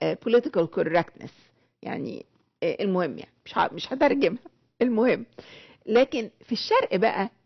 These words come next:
إحنا اللي بيسيطر على عقولنا هو ما تعلمناه وما تسلمناه. إحنا اتربينا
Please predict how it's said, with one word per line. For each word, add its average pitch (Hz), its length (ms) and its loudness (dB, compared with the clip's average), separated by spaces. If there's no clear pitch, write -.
إحنا 220 300 -2
اللي 202 180 2
بيسيطر 202 640 0
على 208 260 6
عقولنا 170 600 0
هو 196 280 8
ما 202 380 2
تعلمناه 180 720 2
وما 208 160 2
تسلمناه. 247 720 0
إحنا 220 240 0
اتربينا 190 600 2